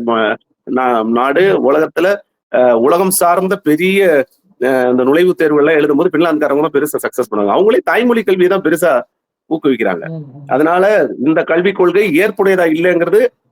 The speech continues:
Speaker 1: என்டையரா தமிழ்நாட்டுல உள்ள எல்லாருடைய வாதம். என்னன்னா அதை சக்சஸ்ஃபுல்லா செய்யும் பொழுது இது பயன்படாம இருக்கு. முடிஞ்சா தமிழ்நாட்டோட கல்விக் கொள்கையை நீங்க வச்சுக்கோங்க. ஆனா நீங்க ஒண்ணு கொண்டு வந்திருக்கீங்க, அந்த கிரைட்டீரியாவை மத்த மாநிலங்களும் வந்து,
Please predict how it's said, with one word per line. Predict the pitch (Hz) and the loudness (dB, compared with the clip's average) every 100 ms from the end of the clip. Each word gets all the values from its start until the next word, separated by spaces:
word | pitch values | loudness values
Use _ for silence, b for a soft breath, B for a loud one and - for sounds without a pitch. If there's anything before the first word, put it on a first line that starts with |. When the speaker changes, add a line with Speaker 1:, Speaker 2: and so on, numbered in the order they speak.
| _ 120 | _ -4
Speaker 1:
என்டையரா | 151 180 202 190 214 | -2 -2 -2 -2 -2
தமிழ்நாட்டுல | 190 156 180 180 156 | -2 0 2 0 0
உள்ள | 151 151 | 0 2
எல்லாருடைய | 147 143 156 139 147 156 | 2 0 0 0 0 0
வாதம். | 120 120 110 _ _ _ _ - | 0 0 -2 _ _ _ _ -4
என்னன்னா | 147 180 175 214 | -2 0 0 0
அதை | 247 147 | 0 -2
சக்சஸ்ஃபுல்லா | 151 - 196 196 208 | -4 -4 -4 0 0
செய்யும் | 214 175 196 185 | 0 0 0 2
பொழுது | 175 202 | 2 0
இது | 170 180 | 0 -2
பயன்படாம | 147 185 185 175 165 | 0 0 0 0 0
இருக்கு. | 143 196 220 _ _ - | 0 0 -2 _ _ -6
முடிஞ்சா | 226 160 185 240 277 | -2 0 0 0 0
தமிழ்நாட்டோட | 170 233 247 214 190 | 0 0 0 -2 0
கல்விக் | 180 185 | 0 0
கொள்கையை | 156 170 185 | 0 2 2
நீங்க | 180 165 | 2 2
வச்சுக்கோங்க. | 151 135 107 90 _ _ _ _ _ _ - | 0 -2 -4 -6 _ _ _ _ _ _ -4
ஆனா | 170 | 0
நீங்க | 196 233 214 | 2 2 2
ஒண்ணு | 190 | 2
கொண்டு | 180 214 214 | 0 0 0
வந்திருக்கீங்க, | 190 175 | 0 0
அந்த | 196 170 | -2 -2
கிரைட்டீரியாவை | 165 170 190 196 185 190 | -2 0 0 2 2 2
மத்த | 165 151 | 0 -2
மாநிலங்களும் | 170 170 185 175 175 185 | -2 0 2 2 2 2
வந்து, | 151 156 165 | 2 0 0